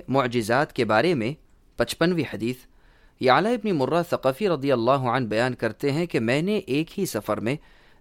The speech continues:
نبی صلی اللہ علیہ وسلم کے تین معجزات کا مشاہدہ کیا۔ ہم رسول اللہ کی معیت میں چلے جا رہے تھے۔ اچانک ہم ایک اونٹ کے پاس سے گزرے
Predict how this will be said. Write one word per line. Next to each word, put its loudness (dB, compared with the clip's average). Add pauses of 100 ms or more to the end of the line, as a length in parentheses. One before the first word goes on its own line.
نبی 6
صلی 2
اللہ 4
علیہ 2
وسلم 0
کے -2
تین 0
معجزات 0
کا -4
مشاہدہ -4
کیا۔ -2 (720)
ہم 2
رسول 0
اللہ 0
کی 0
معیت 0
میں -2
چلے -4
جا 2
رہے -2
تھے۔ -8 (460)
اچانک 2
ہم 2
ایک -2
اونٹ 0
کے -2
پاس 0
سے -4
گزرے -2